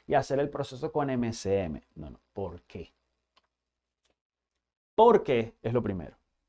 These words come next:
No, sí, porque tú tienes que calcular el M C M entre el tres y el dos, que son los índices de la raíz. Tú tienes que escribirlo como un seis. Ah, pero ya va, ¿por qué? Es que resulta que tú tienes, son fracciones aquí en el numerador. Si,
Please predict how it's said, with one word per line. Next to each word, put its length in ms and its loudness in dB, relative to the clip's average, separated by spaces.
No, 180 8
sí, 180 2
porque 220 10
tú 120 4
tienes 200 4
que 140 8
calcular 460 10
el 120 10
M 260 6
C 300 8
M 180 4
entre 320 2
el 160 0
tres 220 4
y 80 4
el 160 4
dos, 680 6
que 120 -4
son 160 -6
los 140 0
índices 380 0
de 80 4
la 120 4
raíz. 320 -2
Tú 100 -10
tienes 220 -10
que 100 -8
escribirlo 360 -6
como 160 -8
un 100 -8
seis. 300 -10
Ah, 100 -20
pero 160 -12
ya 100 -12
va, 140 -10
¿por 180 -20
qué? 220 -12
Es 100 -14
que 80 -4
resulta 340 -6
que 120 -8
tú 100 -10
tienes, 240 -10
son 220 -12
fracciones 440 -14
aquí 220 -16
en 80 -14
el 100 -12
numerador. 560 -14
Si, 600 -2